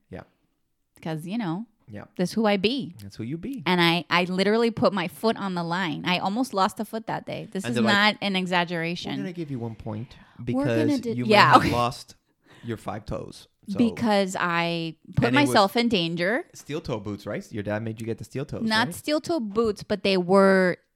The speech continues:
Speaker 2: like, they were sneakers, but really chunky sneakers that I remember when my dad and I bought them, he was like, "Oh, these are gonna be great. This is great." You know,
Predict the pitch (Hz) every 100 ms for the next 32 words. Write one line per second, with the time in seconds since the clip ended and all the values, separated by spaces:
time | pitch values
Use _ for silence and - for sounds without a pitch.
0 | - 180 - - - 196 220 233 240 233
1 | 190 175 175 185 214 226 - 202 214 247
2 | - 254 254 277 262 196 180 175 180 208
3 | 202 180 165 156 165 180 170 160 170 185
4 | 196 196 175 160 156 277 208 151 175 208
5 | 220 214 185 285 226 - 170 180 202 269
6 | 208 233 175 165